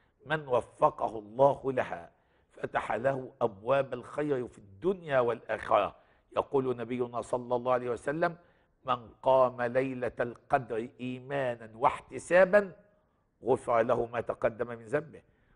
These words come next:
وقال صلى الله عليه وسلم: "التمسوها في العشر الأواخر من رمضان". وإذا أردنا أن نضرب بعض المثل التطبيقي من حياة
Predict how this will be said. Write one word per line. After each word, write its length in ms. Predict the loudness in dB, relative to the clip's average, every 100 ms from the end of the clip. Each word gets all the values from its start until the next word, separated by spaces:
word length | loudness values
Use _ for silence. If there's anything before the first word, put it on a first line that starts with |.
| _
وقال 460 | -18 0 2 2 0
صلى 300 | -2 0 0
الله 160 | 4
عليه 180 | 4 2
وسلم: 460 | -4 -6 -2 -2 -4 _ _ _ _ -2
"التمسوها 1120 | 0 0 -2 -4 -4 -8 -4 -2 2 2 2 -4 _ _
في 100 | -14
العشر 420 | -10 -4 -4 -4
الأواخر 1000 | -6 -6 0 4 4 4 0 -6 -6 -10 -20 _ _
من 180 | -2 0
رمضان". 400 | 0 -4 -10 -14 -16 -20 -20 -6
وإذا 300 | -4 -2 0
أردنا 500 | 6 6 6 2 -4
أن 40 | -6 -2
نضرب 360 | -2 0 -4
بعض 480 | -2 4 4 4 -4
المثل 1500 | -10 -10 -20 -20 _ -14 -6 -6 -6 -14 _ -4 -2 -2 -6
التطبيقي 720 | -10 -6 -6 -6 -14 -4 -4 -4 _ _ _ _ _ -20
من 140 | -18
حياة 280 | -4 -2